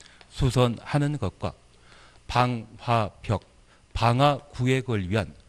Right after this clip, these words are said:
바닥 벽을 수선하는 행위 있다면 모두 신고 대상이라는 것 확인하시고 사실 대수선은 총 여덟 개 형태로 구성되어 있는데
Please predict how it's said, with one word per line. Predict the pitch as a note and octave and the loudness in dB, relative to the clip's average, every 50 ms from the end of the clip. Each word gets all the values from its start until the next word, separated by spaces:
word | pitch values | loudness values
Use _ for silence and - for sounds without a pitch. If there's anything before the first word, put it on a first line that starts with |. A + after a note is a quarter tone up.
| - - - - - | -20 -20 -20 -20 -12
바닥 | - - A2+ G#2+ A#2 B2 B2+ - - - - - | -4 -2 0 2 2 0 0 -2 -6 -20 -14 -6
벽을 | - A2+ A2 G#2 G#2+ G2+ F2+ D#2 - - - - - | -2 -2 0 0 0 0 -2 -2 -6 -10 -14 -18 -12
수선하는 | - - C#3 A#2+ - B2 A#2+ G#3+ G2+ F#2 - F3+ E3+ E3+ E3+ | -6 -2 -2 0 0 0 -2 -2 -4 -6 -4 -4 -4 -4 -6
행위 | C3+ D#3+ D3+ D3 A#2+ | -6 -6 -6 -6 -8
있다면 | - - G2+ F#2 F#2+ G2+ F2+ - - - - - - | -8 -8 -6 -6 -6 -6 -8 -10 -14 -20 -20 -8 2
모두 | G#2+ G#2 G2 - - - - - - - - | 6 6 8 6 6 2 0 -10 -20 -20 -14
신고 | - - - D3 B2+ A#2+ B2+ C#3 C3+ - - | -8 -4 0 2 2 4 6 4 4 2 2
대상이라는 | - G2 G2 - - A2 G#2 G#2 G2+ G2+ F#2 F2+ F2+ | 2 4 4 4 2 0 0 0 0 0 0 0 -2
것 | F2 G#2+ A#2+ - - - | -2 -2 -4 -4 -6 -10
확인하시고 | - - C#3 C3 C3 A#2 G2 E2 D#2+ - - - F#2 - - - - - - - - - - - - - - - | -2 2 4 6 8 8 8 8 8 6 6 6 6 2 2 -14 -20 -20 -20 -20 -20 -20 -20 -20 -20 -20 -18 -2
사실 | - - D3 C3+ B2 F3 B2+ A2 - - _ - | 6 8 8 10 10 8 6 6 2 -4 _ 0
대수선은 | A2 A#2+ A#2+ B2+ C#3 C#3 - - - D#3 C#3+ - C3 A#2+ A#2+ F2+ D2 - _ _ _ | 4 6 6 6 6 4 2 0 -2 -2 0 2 2 2 0 0 -4 -6 _ _ _
총 | - - D#3+ C#3 A#2+ G#2 - F#2 | 0 2 2 2 2 -2 -4 0
여덟 | A2+ A2+ A#2 C#3 D3+ D3 | 2 2 2 2 0 -2
개 | - D#3 D3+ | -2 -6 -6
형태로 | C3 A#2+ - A#2+ A#2 C3 A#2+ | -6 -6 -6 -6 -4 -6 -6
구성되어 | - - F#2 G2+ A2+ A2+ G2+ G#2 G2 | -8 -8 -6 -4 -4 -4 -4 -6 -6
있는데 | F2 F2 F2 F2 F#2 G#2 - | -6 -6 -6 -6 -6 -8 -8